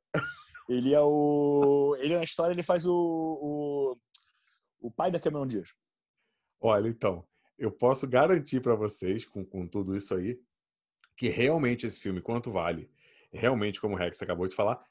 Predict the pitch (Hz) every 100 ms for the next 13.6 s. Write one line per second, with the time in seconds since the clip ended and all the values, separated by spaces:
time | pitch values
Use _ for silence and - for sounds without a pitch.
0 | _ - 135 170 139 123 107 - 123 135
1 | 175 151 175 180 147 240 156 208 - 160
2 | 160 151 127 - 117 101 - _ _ 190
3 | - _ _ _ - - - 131 151 147
4 | 151 185 147 104 101 95 120 151 147 117
5 | 151 147 127 127 120 117 - 104 117 117
6 | - - - - 113 143 135 120 117 113
7 | - 113 113 - 95 110 - - 147 151
8 | 117 95 85 85 _ - 104 110 117 -
9 | 85 - _ - - _ - 110 110 107
10 | 104 104 101 98 101 101 110 131 113 117
11 | 107 101 104 101 107 92 87 - - -
12 | _ - - 101 - 101 95 101 90 95
13 | 101 85 78 90 98 110